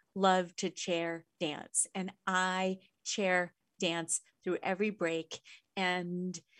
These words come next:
it just brings me joy and happiness. And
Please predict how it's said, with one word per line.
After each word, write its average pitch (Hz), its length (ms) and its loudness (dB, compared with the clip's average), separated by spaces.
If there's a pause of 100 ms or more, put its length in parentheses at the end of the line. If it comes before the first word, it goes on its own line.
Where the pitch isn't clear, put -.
(360)
it 214 160 0
just 247 260 4
brings 247 340 4
me 247 220 4
joy 214 500 4
and 196 160 2
happiness. 180 1000 0
And 214 460 2